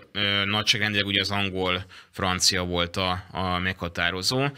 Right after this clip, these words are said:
És hát ugye a békerendszert is úgy dolgozták ki lényegében, hogy a, az volt a filozófiája, hogy jóvátételként a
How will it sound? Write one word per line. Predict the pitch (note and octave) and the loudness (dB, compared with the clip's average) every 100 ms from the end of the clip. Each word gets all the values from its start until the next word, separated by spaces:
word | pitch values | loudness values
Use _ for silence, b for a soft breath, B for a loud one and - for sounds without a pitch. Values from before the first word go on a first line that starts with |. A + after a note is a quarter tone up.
| B B B | B B B
És | - | -4
hát | G#2+ | 2
ugye | B2 | 6
a | B2 | 6
békerendszert | C#3+ D3 A#2 A2+ - | 6 4 4 4 2
is | A2 | 2
úgy | A#2+ G#2 - | 0 -4 -4
dolgozták | A2 G#2+ G2+ - A2 G#2 | 0 2 4 2 4 0
ki | - G#2 | 2 2
lényegében, | G#2 G2+ G2+ G2 F#2+ G#2 G#2+ A2 | 4 2 4 2 4 4 4 2
hogy | G2+ G2 | 2 2
a, | G2 F#2+ | 4 2
az | F#2+ G2+ G2 | 0 -2 -2
volt | F#2+ | -2
a | |
filozófiája, | F#2+ G#2+ A2+ A#2+ - A#2 A2 G#2 | -2 0 0 0 2 4 4 4
hogy | G2 | 2
jóvátételként | G2+ G#2 G2 F2+ G2 F#2+ - F2 F2 F#2+ F2+ F2+ - B B B B B | 2 2 2 0 0 -2 2 0 0 0 0 0 -6 B B B B B
a | - | -8